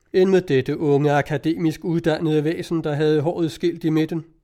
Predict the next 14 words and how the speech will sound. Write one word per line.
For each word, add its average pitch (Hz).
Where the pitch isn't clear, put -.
En 143
undtagelse 131
fra 131
hans 131
manglende 139
hukommelse 143
for 143
hans 139
forhistoriske 156
jegs 151
tidligere 160
liv 175
dannede 143
sproget. 165